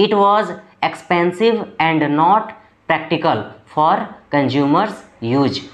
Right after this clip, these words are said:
ये आपको यहाँ पर फिल करना था। आप मुझे comment करके बताइए कि आपने क्या फिल किया है। चलिए हम लोग four number को देखते हैं। तो यहाँ फ़ोर नंबर में है, "The passage includes some words that are opposites of each other from the sets A to E below।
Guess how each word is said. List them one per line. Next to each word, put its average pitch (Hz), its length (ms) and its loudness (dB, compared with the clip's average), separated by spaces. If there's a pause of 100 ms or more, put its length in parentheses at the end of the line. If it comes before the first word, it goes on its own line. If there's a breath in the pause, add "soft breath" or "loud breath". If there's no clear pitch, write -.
(100)
ये 190 120 4
आपको 185 260 0
यहाँ 180 160 2
पर 190 100 -4
फिल 160 280 0
करना 131 240 0
था। 107 180 -4 (160 loud breath)
आप 160 80 2
मुझे 180 180 0
comment 196 300 0
करके 202 180 0
बताइए 202 240 0
कि 196 80 2
आपने 147 320 -2
क्या 175 140 0
फिल 156 200 -2
किया 117 240 -2
है। 95 160 -8 (160 loud breath)
चलिए 185 200 0
हम 202 100 0
लोग 196 140 -4
four 180 160 0
number 175 220 0
को 170 100 -2
देखते 135 260 -4
हैं। 98 360 -10 (720 loud breath)
तो 185 60 0
यहाँ 208 120 2
फ़ोर 190 240 0
नंबर 220 260 0
में 185 100 2
है, 160 260 0 (240 loud breath)
"The 170 100 0
passage 170 560 0
includes 175 480 0 (360 loud breath)
some 202 200 2
words 147 300 0 (340 loud breath)
that 190 200 2
are 175 160 4 (120)
opposites 147 500 -2 (220)
of 170 100 2 (180)
each 190 160 0
other 120 300 0 (340 loud breath)
from 185 240 0
the 175 100 -2 (100)
sets 185 280 -2 (160)
A 151 140 0 (120)
to 240 160 2 (260)
E 139 100 2 (300)
below। 147 300 0